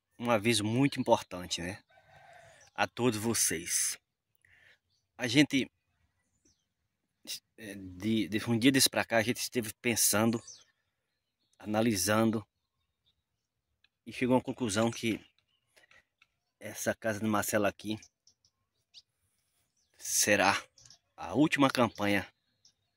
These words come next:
que a gente lança pra fazer casa. Pra fazer casa, essa daqui é a última casa que a gente vamos tá fazendo.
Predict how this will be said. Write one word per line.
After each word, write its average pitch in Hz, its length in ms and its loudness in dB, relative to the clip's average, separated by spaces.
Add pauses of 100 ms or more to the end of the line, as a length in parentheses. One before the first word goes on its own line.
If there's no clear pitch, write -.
(840)
que - 100 -20
a 95 80 -6
gente 98 540 -10
lança 95 340 -12
pra 92 120 -20
fazer 98 260 -10
casa. 76 380 -16 (1200)
Pra 92 140 -10
fazer 98 340 -2
casa, 110 460 2 (300)
essa 101 220 -8
daqui 101 260 -2
é 110 40 6
a 107 40 6
última 123 320 2
casa 104 260 -4
que - 60 -6
a 98 60 -2
gente 98 240 -4
vamos 98 400 -6 (600)
tá 85 120 -10
fazendo. 87 500 -6